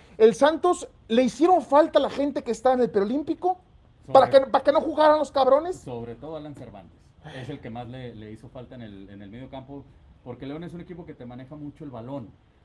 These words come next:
Speaker 2: Entonces, cuando León empezó a tocar el balón, no había quien tuviera ese trabajo de recuperación. Le hizo mucho falta, sobre todo, a, a Gorriarán, el compañero de toda la temporada, que lo viene haciendo fantástico Alan Cervantes,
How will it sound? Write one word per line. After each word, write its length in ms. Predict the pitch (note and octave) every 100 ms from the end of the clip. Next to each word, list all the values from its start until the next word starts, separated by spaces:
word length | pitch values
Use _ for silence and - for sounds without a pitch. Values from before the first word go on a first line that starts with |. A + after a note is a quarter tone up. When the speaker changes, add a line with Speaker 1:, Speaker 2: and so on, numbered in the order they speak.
| _
Speaker 2:
Entonces, 320 | - B2 C3+
cuando 260 | C3+ C3 B2+
León 300 | C3 D#3 F3
empezó 320 | F3+ D#3+ C#3+
a 60 | C#3+
tocar 260 | E3 -
el 80 | D#3+
balón, 340 | D3 C3 C#3 C#3
no 220 | C#3+ C#3+
había 320 | D3 D3 D3+
quien 260 | - C#3+ C#3
tuviera 280 | C#3+ C#3+
ese 160 | C#3+ -
trabajo 340 | B2 A2+ A2
de 60 | B2+
recuperación. 680 | A#2+ A2+ - F#2 E2+ G#2+ F2+ _ - - -
Le 140 | A2
hizo 220 | C3+ C#3
mucho 200 | D#3 D3
falta, 280 | D#3 D#3 D#3
sobre 220 | C3+ B2
todo, 280 | G#2+ B2+ C3+
a, 260 | C3+ A#2 G2+
a 60 |
Gorriarán, 480 | G2+ G#2+ G#2 G#2 B2
el 120 | C3+
compañero 640 | C3+ A#2+ A2+ G#2 A2 A#2+ C3+
de 100 | A#2+
toda 280 | A#2 A#2+ C3
la 120 | A2+
temporada, 580 | A2 F#2+ A2 G2+ B2 B2
que 100 | G2+
lo 80 |
viene 140 | G2+ A#2
haciendo 240 | A#2+ B2
fantástico 560 | A#2+ G#2+ A2 A2 A2+ A#2+
Alan 160 | A#2+
Cervantes, 580 | A2+ G#2 G#2 A#2 D#3 E3+